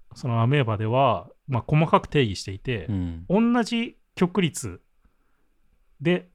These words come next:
Speaker 1: やるんじゃなくて、なんかその、まあ、その角度に応じて、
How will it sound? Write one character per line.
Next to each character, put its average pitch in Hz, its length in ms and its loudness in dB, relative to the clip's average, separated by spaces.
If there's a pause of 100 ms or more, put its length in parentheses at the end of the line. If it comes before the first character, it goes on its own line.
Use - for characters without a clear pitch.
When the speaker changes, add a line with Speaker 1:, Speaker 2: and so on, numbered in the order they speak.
(140)
Speaker 1:
や 131 160 0
る 147 120 2
ん 131 60 0
じ 131 80 0
ゃ 120 40 4
な 131 120 0
く - 80 -12
て、 180 260 -2
な 190 100 0
ん - 20 -6
か 110 140 -4
そ - 140 -6
の、 123 560 -4 (840)
ま 165 100 2
あ、 123 100 0
そ - 280 -8
の 123 80 -2
角 - 300 2
度 165 100 4
に 120 80 2
応 113 140 2
じ 101 160 -6
て、 123 200 -8